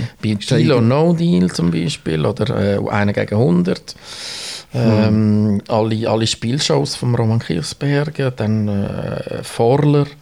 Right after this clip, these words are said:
Speaker 2: Mhm.
Speaker 1: Live, Cinderella, eben die Geschichten.
Speaker 2: Nein, in dem Fall
Speaker 1: Und
Speaker 2: nicht.
Speaker 1: viele Live-Geschichten, viele Live-,
Speaker 2: Dann jetzt
Speaker 1: äh,
Speaker 2: sonst mal irgendwo dich
Speaker 1: Also
Speaker 2: Ah, oder Moderation für irgendeine Schweizer Mister Schweiz-Wahl oder so irgendwas.
Speaker 1: Also das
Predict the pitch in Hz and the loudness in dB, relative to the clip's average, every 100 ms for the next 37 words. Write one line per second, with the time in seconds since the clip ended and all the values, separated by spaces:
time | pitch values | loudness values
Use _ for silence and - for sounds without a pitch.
0 | - - 101 92 98 101 117 127 123 127 | -20 -10 -8 -6 -4 0 2 4 2 2
1 | 120 - - 107 104 104 131 139 110 127 | -2 -6 -4 -2 0 0 0 0 0 0
2 | 120 - 123 131 - 123 - - 123 120 | -4 -6 -6 -6 -6 -4 -6 -8 -8 -8
3 | _ _ - - _ - 104 110 127 127 | _ _ -20 -20 _ -4 0 2 2 2
4 | 95 95 101 113 113 95 95 101 - - | 0 2 2 2 2 2 0 -2 -6 -10
5 | - - - 107 101 98 101 117 113 - | -14 -12 -6 -2 0 2 2 2 2 2
6 | 110 110 117 107 104 104 104 101 101 - | 0 0 2 2 2 0 0 0 -2 -6
7 | - 113 - - - 110 - - 147 208 | -6 -6 -6 -10 -2 -2 -2 -4 0 2
8 | 147 135 143 143 151 143 135 - 165 196 | 4 4 4 4 4 2 0 2 4 6
9 | 208 190 - 127 127 139 139 131 123 120 | 4 4 4 4 6 4 4 4 4 2
10 | - 147 - 139 117 120 120 _ _ _ | 2 -2 2 2 4 2 -2 _ _ _
11 | _ _ _ _ - 78 135 135 131 - | _ _ _ _ -10 0 2 2 0 0
12 | 131 151 160 113 107 104 104 110 131 139 | 2 2 -2 0 2 2 0 2 0 2
13 | 113 104 104 104 | 0 0 0 2